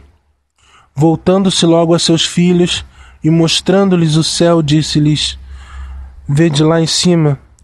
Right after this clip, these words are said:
lá vos espera Jesus Cristo com seus santos, que vos tem aberto o caminho.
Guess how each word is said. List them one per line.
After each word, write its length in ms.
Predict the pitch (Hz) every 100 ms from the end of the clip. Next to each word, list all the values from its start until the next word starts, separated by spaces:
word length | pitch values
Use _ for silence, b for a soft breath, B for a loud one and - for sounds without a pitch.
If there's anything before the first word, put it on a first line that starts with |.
| _ _ _
lá 260 | 151 180 196
vos 220 | 175 160
espera 440 | 160 - 170 170
Jesus 420 | 160 151 147 156 -
Cristo 420 | 151 156 - -
com 160 | 160
seus 320 | 156 156 151 -
santos, 580 | 156 156 - 139 - - b b b b -
que 140 | 175
vos 260 | 156 156 -
tem 220 | 175 175
aberto 500 | 160 143 185 - 180
o 40 |
caminho. 640 | - 170 156 156 151 147